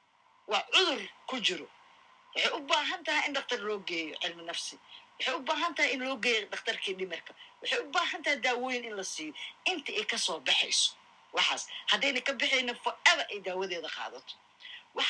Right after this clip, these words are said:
kaleeto oo qalda ay jira marka bulshadeenna oo ah, waxaa laga daadacsiiyo qofka Ilaahay aaminsan ee mu'minka ah.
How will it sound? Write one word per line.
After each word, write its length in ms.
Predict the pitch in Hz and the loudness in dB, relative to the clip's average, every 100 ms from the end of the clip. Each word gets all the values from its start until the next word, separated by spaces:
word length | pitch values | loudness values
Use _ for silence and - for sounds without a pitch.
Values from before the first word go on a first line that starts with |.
| - | 2
kaleeto 360 | 233 226 214 - | 2 2 0 -4
oo 140 | 208 | -6
qalda 300 | - 180 139 - | -4 -4 -2 -2
ay 100 | - | 0
jira 220 | - 156 | -2 -2
marka 240 | 143 - - - | -6 -8 -10 -16
bulshadeenna 560 | - - 170 143 139 139 | -4 0 0 -2 -6 -6
oo 100 | 147 | 0
ah, 160 | 247 - - - - _ | 0 -2 -12 -20 -20 _
waxaa 240 | - - 175 | 2 2 2
laga 200 | - 254 | -2 0
daadacsiiyo 680 | 208 170 - - - 180 180 | 0 0 -2 -6 -8 -8 -8
qofka 400 | - 233 - 190 - | -6 -8 -8 -10 -8
Ilaahay 440 | 175 202 262 190 - - | -2 0 0 -4 -4 -2
aaminsan 640 | 175 175 175 - - 151 - - - - - _ _ _ _ _ - | -2 -2 -8 -6 -4 -4 -8 -20 -20 -20 -20 _ _ _ _ _ 0
ee 140 | 196 | 2
mu'minka 640 | 202 233 247 220 202 185 - | 0 -4 -4 -4 -4 0 0
ah. 180 | - 165 | 2 -2